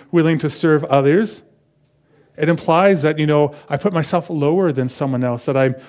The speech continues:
willing to serve them, that I'm willing to listen to them. This is exactly the opposite of our culture,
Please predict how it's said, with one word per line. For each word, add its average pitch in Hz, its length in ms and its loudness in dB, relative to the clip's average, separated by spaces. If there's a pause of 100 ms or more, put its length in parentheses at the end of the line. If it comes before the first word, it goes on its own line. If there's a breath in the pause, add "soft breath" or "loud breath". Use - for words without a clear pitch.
(140 loud breath)
willing 160 260 2
to 160 120 -4
serve 170 500 0
them, 135 180 2
that 135 120 2
I'm 147 100 2
willing 151 260 0 (220 loud breath)
to 175 160 2
listen 180 480 2
to 165 140 -4
them. 117 340 -2 (680 soft breath)
This 170 180 -4
is 185 100 -2
exactly 156 600 0
the 165 100 -2
opposite 131 460 -8
of 143 100 -6
our 139 80 -6
culture, 131 580 -6